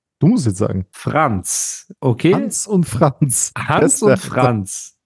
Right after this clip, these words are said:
Speaker 2: haben einen Videodreh gehabt, bei dem es um eine Szene ging, wie ein Dude mit einer abgesägten Schrotflinte mit echtem Magazin auf einen Stuhl feuert in einem Keller.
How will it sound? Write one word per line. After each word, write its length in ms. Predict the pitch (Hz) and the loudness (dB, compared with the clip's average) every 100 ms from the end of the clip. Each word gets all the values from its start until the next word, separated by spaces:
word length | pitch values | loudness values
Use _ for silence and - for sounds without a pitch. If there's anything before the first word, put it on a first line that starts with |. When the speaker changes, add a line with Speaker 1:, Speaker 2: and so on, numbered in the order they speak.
| _ - | _ -4
Speaker 2:
haben 240 | 160 190 | 0 2
einen 220 | 156 135 | 0 0
Videodreh 580 | 170 202 156 123 117 120 | 0 4 4 4 2 2
gehabt, 500 | 117 135 214 - _ _ _ _ _ _ _ _ _ _ _ _ _ - | 4 2 0 -6 _ _ _ _ _ _ _ _ _ _ _ _ _ -2
bei 140 | 123 | 0
dem 200 | 147 190 | 2 2
es 140 | 175 | 2
um 80 | 160 | 2
eine 140 | 143 131 | 0 0
Szene 400 | - 185 190 135 | 2 2 2 2
ging, 400 | 151 196 233 _ _ _ _ - | 0 0 -6 _ _ _ _ -6
wie 200 | 123 147 | -4 -2
ein 300 | 131 143 123 | 0 0 2
Dude 400 | 151 220 226 143 | 2 2 0 0
mit 160 | 135 | 0
einer 440 | 110 117 120 113 - | 0 0 2 0 0
abgesägten 640 | 170 - 147 165 175 151 | -2 0 2 2 2 -2
Schrotflinte 880 | - - 156 202 - 135 120 117 143 | -2 -4 0 0 0 2 2 4 2
mit 180 | 131 - | 2 2
echtem 380 | 165 - 180 156 | 0 0 0 2
Magazin 640 | 143 139 - - 180 175 | 2 0 0 0 0 2
auf 200 | 127 123 | 0 0
einen 160 | 120 | -2
Stuhl 360 | 117 - 190 196 | -2 0 2 2
feuert 460 | - 120 127 151 - | 2 2 2 2 0
in 100 | 127 | -2
einem 180 | 131 139 | 0 0
Keller. 500 | - 139 92 73 | 0 0 0 -6